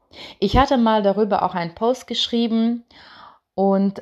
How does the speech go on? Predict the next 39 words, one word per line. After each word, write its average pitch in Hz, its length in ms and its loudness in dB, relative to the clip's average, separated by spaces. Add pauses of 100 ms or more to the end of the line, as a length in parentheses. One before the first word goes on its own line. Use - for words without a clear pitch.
(100)
trotzdem, 208 640 0
äh, 180 400 0
begegne 190 480 0
ich - 160 -8
immer 190 240 0
wieder 175 220 0
diesem 170 320 -4
Thema, 240 600 0 (100)
wenn 180 260 -2
ich 180 200 -6
etwas 180 680 -2
Neues 214 480 2
mache, 185 640 -2
was 175 220 -2
mir 170 220 -2
wichtig 233 440 -4
ist 208 220 0
und 190 160 -4
vor - 160 0
allem, 185 300 2
weil 175 140 2
es, 175 220 -6
wenn 180 140 0
es 175 100 -6
in 185 140 -6
die 170 100 -2
Öffentlichkeit 147 680 -6
geht, - 260 -12
ne? 208 300 -2 (1080)
Ich 196 140 -4
habe 220 240 4
jetzt, 202 520 2
ähm, 185 840 0
auch - 440 -6
neulich 196 440 0
festgestellt, 185 760 0
dass 175 220 0
ich, - 380 -4
ähm, 175 1080 -2